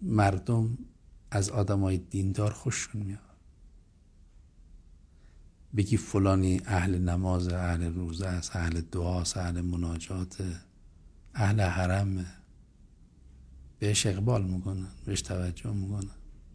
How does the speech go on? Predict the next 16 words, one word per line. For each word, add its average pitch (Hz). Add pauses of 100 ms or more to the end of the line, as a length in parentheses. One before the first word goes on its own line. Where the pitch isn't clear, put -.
(960)
یا 107
می‌گن: 98
«اینا 101
شیادن، 95 (140)
اینا 107 (2500)
کلاهبردارن، 90
اینا -
چنینن، 95
اینا -
چنانن.» 92 (2750)
اگر 139
امیرالمؤمنین 101
بود 120
نمیگفت: 113
«درست 98
سبلو، 92